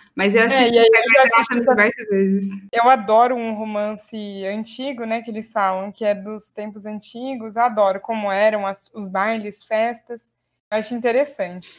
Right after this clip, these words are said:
Speaker 1: É, eu,
Speaker 2: É.
Speaker 1: eu gosto muito dessas séries que você fala. Eu acho que, assim, é, eu não tenho uma, eu não, eu acho que eu gosto de séries,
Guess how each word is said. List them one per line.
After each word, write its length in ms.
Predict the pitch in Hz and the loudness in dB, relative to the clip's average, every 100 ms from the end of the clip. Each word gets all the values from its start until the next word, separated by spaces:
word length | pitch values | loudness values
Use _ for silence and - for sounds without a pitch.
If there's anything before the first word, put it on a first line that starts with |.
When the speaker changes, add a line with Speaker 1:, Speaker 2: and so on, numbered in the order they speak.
| - | -12
Speaker 1:
É, 280 | - 247 247 | -2 2 4
eu, 60 | 269 | 6
Speaker 2:
É. 340 | 233 233 233 226 | 6 6 4 2
Speaker 1:
eu 100 | 294 | 2
gosto 320 | 320 349 359 | 4 2 2
muito 220 | 294 302 | 2 2
dessas 280 | 330 311 302 | 2 0 -2
séries 300 | 285 247 269 | -2 0 -2
que 100 | 269 | -4
você 240 | 240 247 226 | -6 -6 -6
fala. 480 | - 185 196 226 | -4 -2 0 0
Eu 140 | - 254 | 2 2
acho 300 | 277 302 - | 2 0 -4
que, 340 | 294 277 - | 0 0 -2
assim, 580 | 240 247 - 240 214 214 | -8 -10 -8 -8 -8 -10
é, 640 | 214 214 208 208 202 202 - | -4 0 0 0 -2 -4 -2
eu 60 | 254 | 2
não 180 | 294 | 4
tenho 320 | 277 277 294 294 | 4 4 4 4
uma, 580 | 269 240 220 196 - - | 4 4 2 0 -4 -10
eu 80 | 220 | -10
não, 120 | 226 - - | -10 -12 -4
eu 160 | 220 | 0
acho 200 | 233 262 | 2 0
que 60 | - | -6
eu 80 | 240 | -2
gosto 260 | 233 254 220 | 0 0 -4
de 40 | |
séries, 460 | - 220 208 208 | -4 -2 -2 -4